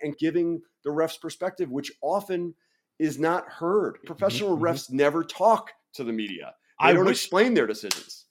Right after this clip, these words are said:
Speaker 2: I, I wish, and I know something in the Bundesliga they're gonna be rolling out pretty soon, is that if there's ever, like, a booth review or
Speaker 1: Yes.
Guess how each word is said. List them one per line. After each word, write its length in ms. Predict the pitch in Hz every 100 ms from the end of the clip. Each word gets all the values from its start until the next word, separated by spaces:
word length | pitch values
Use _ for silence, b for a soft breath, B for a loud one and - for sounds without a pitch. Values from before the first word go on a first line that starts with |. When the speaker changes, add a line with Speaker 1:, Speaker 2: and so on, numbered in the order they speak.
| _ -
Speaker 2:
I, 220 | 180 -
I 120 | 160
wish, 340 | 160 175 185 185
and 80 | 131
I 80 | 143
know 180 | 175
something 320 | 170 170 143 139
in 60 |
the 60 | 117
Bundesliga 560 | 120 131 120 120 104
they're 100 | 101 101
gonna 120 | 95
be 320 | 98 101 107
rolling 320 | 120 117 110 104
out 160 | 104
pretty 200 | - 98
soon, 360 | - 110 101 95
is 120 | 90
that 260 | 98 92 - b b b
if 160 | 139 135
there's 220 | 143 120
ever, 240 | 123 131 123
like, 160 | 107
a 140 | 113 104
booth 260 | 113 113 110
review 380 | 95 104 104
or 220 | 101 95
Speaker 1:
Yes. 100 | 98